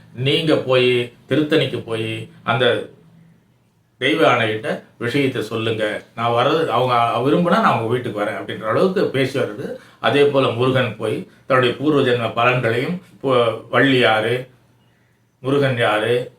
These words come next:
தெய்வானை யாருன்ற மொத்த அந்த வி-, வி-, விளக்கமா கதைகளை சொல்லி, "இந்த மாதிரி நடந்துட்டுறப்போ அவசியம் வாங்கன்னு" சொல்லிட்டு, வள்ளி தெய்வானையே வந்து வள்ளி அம்மையார் குப்பத்திலிருந்து அழைச்சிட்டு போய்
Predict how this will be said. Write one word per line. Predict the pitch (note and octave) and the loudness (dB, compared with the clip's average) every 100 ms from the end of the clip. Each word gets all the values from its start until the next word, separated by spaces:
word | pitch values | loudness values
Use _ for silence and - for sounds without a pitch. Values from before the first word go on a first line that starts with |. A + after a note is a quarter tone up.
| _ _ | _ _
தெய்வானை | - C#3 D3+ C3+ A#2+ | 0 4 6 6 4
யாருன்ற | A2 G#2+ A2+ G2 - - | 2 2 -2 -4 -6 -6
மொத்த | A#2 - | -2 0
அந்த | - | 0
வி-, | G#2+ B2 G#2 A2 - | 0 -2 -2 -6 -8
வி-, | A2+ A2+ | -8 0
விளக்கமா | C3 C3+ C#3+ B2 | 0 2 0 0
கதைகளை | A#2 B2 C3+ A2 | 0 2 2 0
சொல்லி, | G#2 A2+ F#3 - - - - | -2 -2 -2 -2 -6 -18 -10
"இந்த | A2+ | -4
மாதிரி | A#2+ B2 A2+ | 0 2 2
நடந்துட்டுறப்போ | B2+ A#2+ - A#2 - A#2+ - - - | 0 -2 -4 -6 -2 -2 -4 -10 -4
அவசியம் | A2+ D3 C#3+ D3+ A2+ | 0 0 2 2 2
வாங்கன்னு" | A2+ A2 G#2+ | 0 -2 -4
சொல்லிட்டு, | G#2+ - G#3+ - - | -6 -6 -10 -10 -16
வள்ளி | F#2+ A2 A#2+ D3 D#3+ D#3+ C3 - - _ A#2 | -6 2 4 4 2 2 0 -6 -18 _ -2
தெய்வானையே | C3+ D#3 D#3+ D3+ D#3 F#3 F#3 | 0 4 4 2 2 0 0
வந்து | A#2 C3 D#3 A3+ - - | -2 -2 0 -2 -4 -10
வள்ளி | G#2+ A#2 B2+ C#3+ D#3+ - - - | -2 0 2 0 -2 -4 -10 -6
அம்மையார் | A#2 C#3 D3 C3 A#2 | -2 0 2 2 0
குப்பத்திலிருந்து | G#2+ A2+ A#2 B2+ B2+ | -6 -6 -4 -2 0
அழைச்சிட்டு | A2 - B2+ | -2 -6 -10
போய் | A#2 G#2 - | -6 -6 -6